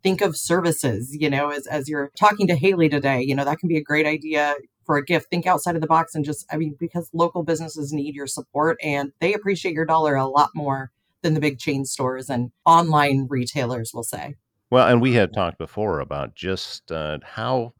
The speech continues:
Speaker 2: uh, important small businesses are to our entire economy in this country because, uh, what was the stat? I think it was, uh, ninety-nine percent of, uh, business that goes on is conducted by small business. Uh,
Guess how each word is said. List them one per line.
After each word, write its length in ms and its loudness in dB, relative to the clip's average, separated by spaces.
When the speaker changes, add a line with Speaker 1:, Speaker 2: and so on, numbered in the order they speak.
Speaker 2:
uh, 240 -6
important 580 -4
small 260 -4
businesses 500 -8
are 240 -2
to 240 -10
our 200 -4
entire 800 -4
economy 540 -8
in 160 -8
this 140 -8
country 400 -12
because, 720 -8
uh, 120 -8
what 140 -4
was 140 -6
the 80 -6
stat? 260 -6
I 60 -10
think 200 -12
it 80 -10
was, 300 -12
uh, 100 -10
ninety-nine 680 -6
percent 500 -8
of, 560 -6
uh, 220 -8
business 520 -6
that 240 -8
goes 240 -6
on 380 -6
is 220 -10
conducted 420 -8
by 100 -6
small 260 -6
business. 480 -10
Uh, 280 -8